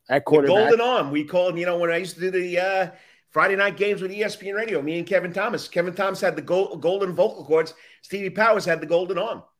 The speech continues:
Speaker 1: Now, that might be a talking point, too. Could Kevin Thomas and Christian Gokel get their second straight title?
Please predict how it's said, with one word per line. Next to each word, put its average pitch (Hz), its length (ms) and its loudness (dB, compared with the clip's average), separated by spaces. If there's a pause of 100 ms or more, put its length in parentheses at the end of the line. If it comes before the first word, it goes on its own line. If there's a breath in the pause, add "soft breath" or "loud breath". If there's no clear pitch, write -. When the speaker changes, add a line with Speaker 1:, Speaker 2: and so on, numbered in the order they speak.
(320)
Speaker 1:
Now, 175 160 8
that 294 240 10
might 330 180 8
be 247 120 8
a 175 60 10
talking 185 420 6
point, 165 280 4
too. 202 480 6 (320)
Could 175 340 6 (540)
Kevin 220 340 4
Thomas 202 440 4
and 180 100 2
Christian 196 400 2
Gokel 175 640 4
get 156 240 0
their 240 240 6
second 170 420 0
straight 143 300 0
title? 135 440 -4